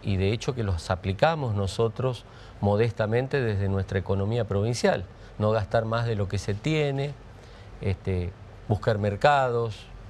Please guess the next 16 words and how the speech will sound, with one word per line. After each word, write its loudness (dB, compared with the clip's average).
este, 0
bueno, 4
lo 4
del 2
Banco 2
Central, 2
obviamente 2
son -2
cosas 0
que -2
no 4
debería 2
hacer -2
falta 0
un -2
consenso, 0